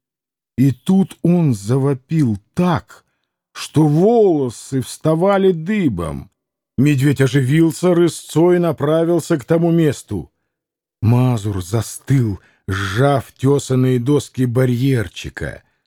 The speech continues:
Нечеловеческие крики проникали под череп. Там, на противоположной стороне ямы, перекинули через ограду свободный конец верёвки, и она полетела к земле, свиваясь клубком.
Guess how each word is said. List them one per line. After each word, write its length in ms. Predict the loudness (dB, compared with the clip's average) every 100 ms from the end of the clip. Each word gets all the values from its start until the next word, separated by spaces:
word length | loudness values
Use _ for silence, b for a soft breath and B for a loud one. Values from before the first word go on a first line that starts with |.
| _ _ _
Нечеловеческие 1600 | 2 4 4 2 -2 0 2 2 0 -2 -2 -4 -4 -6 -2 0 -2
крики 640 | -2 -2 2 2 0 -2
проникали 800 | -2 0 0 0 -2 -2 0 0
под 320 | -2 -4 -6 -6
череп. 800 | -16 -4 2 2 4 2 -2
Там, 800 | -2 0 2 2 0 -2 -4 -8 _ _ _ 0
на 200 | 2 4
противоположной 1000 | 0 2 2 2 2 2 2 0 -2 -2
стороне 460 | -2 0 2 2 0
ямы, 760 | 0 0 0 0 0 0 -2
перекинули 720 | 0 2 2 0 2 4 4 2
через 340 | 0 -2 0
ограду 540 | 0 2 0 2 0
свободный 680 | -2 -2 -2 2 0 0 -4
конец 380 | -2 0 0 0
верёвки, 760 | 0 2 2 0 -2 0 0 B B B
и 80 | -2
она 560 | 0 0 0 0 0
полетела 800 | -2 -2 -2 -2 -2 0 2 0 0
к 60 |
земле, 720 | -2 0 2 2 4 2 0
свиваясь 840 | -4 -4 0 2 2 0 0 -2 -6
клубком. 1080 | -4 0 0 -2 -2 2 2 0 -4 -8